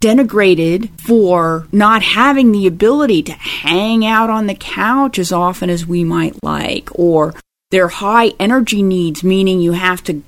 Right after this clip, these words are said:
go home on your lunch hour every day to walk them and things like that. They're different pets, and they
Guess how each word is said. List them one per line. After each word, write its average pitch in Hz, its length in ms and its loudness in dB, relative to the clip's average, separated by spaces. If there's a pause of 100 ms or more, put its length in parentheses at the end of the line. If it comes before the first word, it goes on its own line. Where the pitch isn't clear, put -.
go 196 460 2
home 233 420 0
on 175 120 0
your 165 120 -2
lunch 240 360 0
hour 190 340 -2
every 160 320 -4
day 165 380 -4
to 160 160 -10
walk 214 480 -2
them 196 240 -2
and 170 180 -4
things 277 320 0
like 240 280 -4
that. 220 540 -4 (300)
They're 302 160 2
different 277 560 -2
pets, - 580 -8 (360)
and 240 400 0 (100)
they 240 380 2